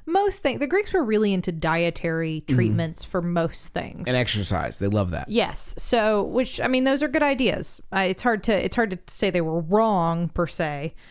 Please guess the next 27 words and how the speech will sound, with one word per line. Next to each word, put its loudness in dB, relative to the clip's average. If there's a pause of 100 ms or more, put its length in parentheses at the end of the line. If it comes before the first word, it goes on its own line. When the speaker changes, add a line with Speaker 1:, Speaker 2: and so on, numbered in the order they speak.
(240)
Speaker 1:
Uh, 2
but 0
diet 2
was 2
one 2
of -2
the 2
main 2
things 0
that -6
they 2
would 2
recommend 2
if 0
people 0
had -2
symptoms -2
of -4
heartburn. 2 (300)
Uh, 4
usually 2
something 0
that -4
consisted 0
of, 0
like, -2
gruel 2